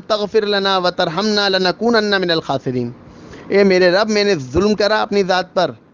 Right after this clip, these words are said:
ये आदम अलैहिस्सलाम के अल्फाज अल्लाह ताला ने कुरान में कोट कर दिए कि किन अल्फाजों से दुआ मांगी थी, तो ये बात भी ख़त्म हो गई।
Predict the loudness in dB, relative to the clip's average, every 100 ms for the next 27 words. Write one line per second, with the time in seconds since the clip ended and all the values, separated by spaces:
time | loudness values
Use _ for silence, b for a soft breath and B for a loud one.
0 | _ -10 -4 -2 -2 0 0 0 0 -2
1 | -2 -4 -4 0 0 0 0 0 -2 -2
2 | 0 0 0 -2 -2 0 -2 -2 -2 0
3 | 0 0 0 0 0 -2 0 0 2 2
4 | 2 2 0 -2 0 0 0 0 0 -2
5 | -4 -6 -10 B B 4 4 4 2 -2
6 | -2 -4 -2 -2 -2 -2 -6